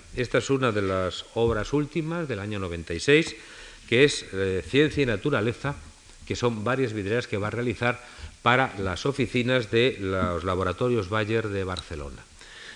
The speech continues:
Y encontramos esta integración perfecta en esta arquitectura, con este sentido expresivo, que más que constructivo es una deconstrucción de los ideales constructivos de la, de la pintura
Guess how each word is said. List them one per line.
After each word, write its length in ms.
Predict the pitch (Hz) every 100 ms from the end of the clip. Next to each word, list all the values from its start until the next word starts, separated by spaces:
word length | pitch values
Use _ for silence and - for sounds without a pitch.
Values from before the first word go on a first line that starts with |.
| -
Y 80 | 123
encontramos 640 | 131 139 120 135 151 151 - -
esta 320 | 113 101 135 120
integración 920 | 123 107 110 104 92 - 143 147 143 - - - - -
perfecta 640 | 104 - 147 - 139 135
en 120 | 113
esta 320 | 110 104 - 104
arquitectura, 920 | 107 104 104 101 98 - 143 139 143 - - - - -
con 160 | 120 131
este 160 | 160
sentido 800 | 139 127 110 147 139 131 113 - - -
expresivo, 840 | - 113 - 107 - 165 120 101 - - - - - - -
que 120 | 143
más 140 | 143 175
que 140 | 190
constructivo 520 | 170 - 143 - 165
es 80 | 147
una 140 | 160
deconstrucción 840 | 151 143 131 - 127 113 165 151 95 - - -
de 140 | - 113
los 160 | 110
ideales 320 | 113 110 139 123
constructivos 720 | 123 - 113 - 156 113 92
de 100 | 92
la, 220 | 90 87 - - - - -
de 140 | 113
la 120 | 110
pintura 560 | 117 107 151 143 95